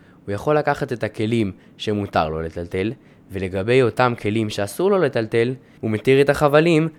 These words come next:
והשקים נופלים מאליהם. נחלק את השיעור שלנו היום לארבעה חלקים. בחלק הראשון הגמרא שואלת, איך זה שליהודי מותר לתת את הכיס שלו לנוכרי?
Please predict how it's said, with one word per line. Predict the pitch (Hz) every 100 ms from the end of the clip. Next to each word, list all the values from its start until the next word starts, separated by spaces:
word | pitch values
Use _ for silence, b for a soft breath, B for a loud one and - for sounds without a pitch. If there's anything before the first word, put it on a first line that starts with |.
| - 107
והשקים | 107 - 117 - 147
נופלים | 107 - 104 101
מאליהם. | 95 85 76 69 - _ _ _ _ -
נחלק | 107 98 107 139
את | 160
השיעור | 110 - 117 120
שלנו | 123 113 101
היום | 98 123 113
לארבעה | 101 92 95 98
חלקים. | - 90 - 71 - b b b 107
בחלק | - 190 185
הראשון | 123 107 143 117
הגמרא | 101 101 120
שואלת, | 127 117 117 117 - b b b
איך | 185 202
זה | 208
שליהודי | - 139 135 139 160
מותר | 165 120 135 139
לתת | 139 139 143
את | 139
הכיס | 135 - -
שלו | - 131 117 - B B -
לנוכרי? | 107 113 - 160